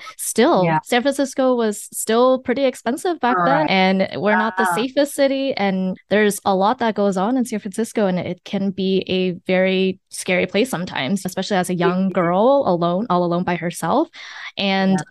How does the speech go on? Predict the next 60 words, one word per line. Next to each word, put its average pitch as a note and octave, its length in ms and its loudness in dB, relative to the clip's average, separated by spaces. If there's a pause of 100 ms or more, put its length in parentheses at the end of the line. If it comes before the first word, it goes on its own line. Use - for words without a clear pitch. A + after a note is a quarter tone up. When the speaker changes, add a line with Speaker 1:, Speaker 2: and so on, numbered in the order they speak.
Speaker 1:
I G#3+ 160 0
do D4 320 0
feel C4+ 280 0
when F3 220 -2
you - 240 -2
are F3+ 380 0
alone F3 580 0
and E3+ 220 -2
you E3 180 0
go F3+ 200 -2
through G3 200 -2
those F3 300 -2
experiences, G#3 640 0
like E3+ 200 -2
you F3+ 140 -2
mentioning F3 440 -4
you E3 120 -2
going E3+ 220 -4
to E3 140 -6
a D#3+ 40 -4
rave G#3+ 320 4
and F3+ 160 -2
finding F3 300 -6
a E3 60 -6
thirty-year-old E3 560 -4
man C4 440 2 (340)
who C4 80 2
you G#3 160 4
didn't G3+ 220 2
Speaker 2:
Mm-hmm. F3+ 120 0
Speaker 1:
even F#3 140 -2
know G#3 220 2
at C4+ 100 0
the C#4 80 2
time C4+ 380 0
and G3 100 -2
asking G#3+ 400 0
Speaker 2:
Yeah. A3+ 60 0
Speaker 1:
if A#3 40 -2
he A3 60 -6
had G3 80 -2
a F#3+ 40 -4
place G#3 240 -2
to G3 80 -2
stay. B3 420 4
Like, G3 320 2 (220)
yes, A3+ 300 0
Speaker 2:
Yeah. D#3+ 100 -2
Speaker 1:
that B3+ 240 0
is A#3+ 240 2
really B3+ 220 0
risky, G#3 360 -4
but C#4 120 2
at A3 80 2
the A#3+ 60 0
same B3 260 2
time, A#3+ 420 0
I G#3+ 140 -2
feel A#3 240 0
like B3 360 2